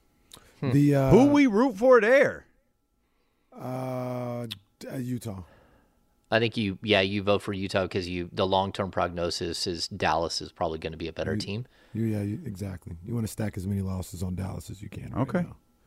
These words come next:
Speaker 3: All right.
Speaker 1: Yeah.
Speaker 2: Um, I didn't notice this till a second ago. Uh, Minnesota plays tonight.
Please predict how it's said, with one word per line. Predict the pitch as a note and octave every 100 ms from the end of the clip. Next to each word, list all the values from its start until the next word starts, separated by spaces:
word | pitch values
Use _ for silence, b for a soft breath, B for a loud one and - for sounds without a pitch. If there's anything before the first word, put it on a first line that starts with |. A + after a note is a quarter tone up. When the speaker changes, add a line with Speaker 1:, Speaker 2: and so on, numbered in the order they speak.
| -
Speaker 3:
All | G#2
right. | D3+ E3 -
Speaker 1:
Yeah. | F2 E2+ -
Speaker 2:
Um, | C3 C3 A#2+ A2 G2+ F2+ _ - - -
I | C#3+
didn't | F3+
notice | C#3+ B2 A2
this | A#2
till | - A#2 A2 G#2+ D#3
a | F#2+
second | G#2+ G#2 G2+
ago. | G#2 A2 G#2
Uh, | A2 A2 G#2 G2+
Minnesota | G#2+ B2 B2+ C3+
plays | A#2 G2 F#2
tonight. | F2+ F2+ A#2